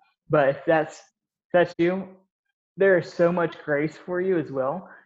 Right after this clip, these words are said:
So don't think we're just sitting here, like, trying to thump you over the head with this. It is okay.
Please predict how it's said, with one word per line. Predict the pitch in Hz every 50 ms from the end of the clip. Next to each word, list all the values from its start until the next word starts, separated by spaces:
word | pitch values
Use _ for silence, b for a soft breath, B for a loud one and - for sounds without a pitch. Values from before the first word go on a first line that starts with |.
| B _
So | - 151
don't | 165 170 156 156
think | 165 165 151
we're | 151 147 139
just | 143 143 -
sitting | - 160 147
here, | 143 147 143 139 135 131
like, | 131 135 151 - - - -
trying | 170 160 135
to | 143 -
thump | - - 151 139 -
you | 147 143
over | 139 131 131
the | 131 127
head | 131 131 135
with | 135 -
this. | - 175 175 175 - - - b b b b b b b b b _ _ _ _ -
It | 175 196 202
is | 196 175 180
okay. | 170 156 - 175 151 139 -